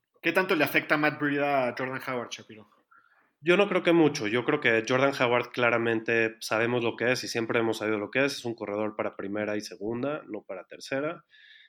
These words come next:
Speaker 2: Y Breida va a ser el cambiador de, el cambiador de ritmo, ¿no? Y también,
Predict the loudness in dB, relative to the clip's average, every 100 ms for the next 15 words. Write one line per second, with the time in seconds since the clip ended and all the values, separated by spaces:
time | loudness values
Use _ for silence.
0 | _ -10 0 4 8 8 8 6 4 6
1 | 4 2 -2 -2 0 2 2 2 0 0
2 | -2 -2 -2 -4 -6 -6 -6 -2 -2 -2
3 | -2 -2 -2 -6 -8 -6 -6 -8 -10 -12
4 | -14 -18 _ -20 _ _ _ _ -4 0
5 | 2 2 2 -2 -6